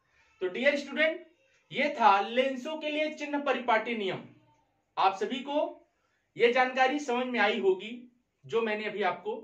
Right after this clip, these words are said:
बताई। इसकी practice आप करिएगा और बहुत ही आसान है। आप सभी को अगर ये हमारा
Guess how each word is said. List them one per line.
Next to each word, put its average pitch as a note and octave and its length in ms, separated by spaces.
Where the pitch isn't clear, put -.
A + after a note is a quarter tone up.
बताई। B2 340
इसकी A#3 280
practice C#4 540
आप C#4 200
करिएगा D4 420
और G3 120
बहुत A#3+ 300
ही A#3+ 40
आसान F#3+ 360
है। A#2+ 280
आप - 200
सभी C#4+ 280
को D4 140
अगर A#3+ 200
ये C4+ 160
हमारा B3+ 640